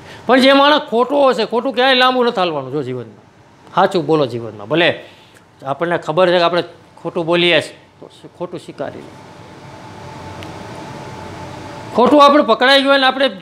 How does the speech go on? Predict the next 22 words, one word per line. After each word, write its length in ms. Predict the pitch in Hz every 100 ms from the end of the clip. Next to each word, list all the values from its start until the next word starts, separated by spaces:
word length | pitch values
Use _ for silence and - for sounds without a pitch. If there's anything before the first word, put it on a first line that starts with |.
| - _
ઠેઠ 260 | 247 330 254
સુધી 220 | 247 233
ઝઝૂમીએ, 460 | 160 165 185 165 147
"ના, 300 | 170 247 254
ના, 120 | 240
હું 220 | 233 220
સાચો 340 | 165 208 196 165
છું." 200 | 127 101 _ _ _ _ _ _ _ - - - - - - - - - - - - - -
ઘણાને 300 | 139 175 170
મેં 160 | 156 135
જોયા. 280 | 117 110 95 - _ _ _ _ _ - - -
પણ 100 | 202
તમે 260 | 180 175 185
સાચું 840 | - - - - - - 165 180
સ્વીકારી 400 | - 175 196 196
લ્યો 120 | 202
ને 60 | 190
તો 80 | 139
સામેવાળાનો 640 | 107 151 165 160 156 143
ગુસ્સો 420 | 120 160 - 196
છે 140 | 196
ને 120 | 190